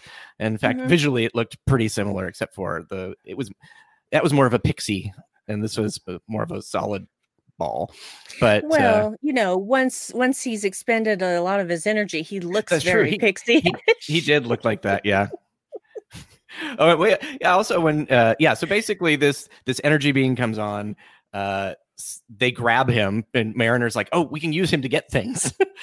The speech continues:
Speaker 1: <laughs> 'cause he's a bad guy. And so they make him give her a tricorder, which I would, my, my,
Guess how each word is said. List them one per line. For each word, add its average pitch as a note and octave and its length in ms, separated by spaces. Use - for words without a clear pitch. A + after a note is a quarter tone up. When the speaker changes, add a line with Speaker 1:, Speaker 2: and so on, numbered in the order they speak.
Speaker 1:
<laughs> - 440
'cause C#3 120
he's D3+ 140
a C3 40
bad C3 300
guy. A2 380
And A2+ 160
so C3 100
they C3 100
make C#3+ 220
him C3 220
give C3 180
her C3+ 200
a G2+ 80
tricorder, A2+ 600
which - 180
I G#3+ 80
would, B3 200
my, E3+ 280
my, C#3 440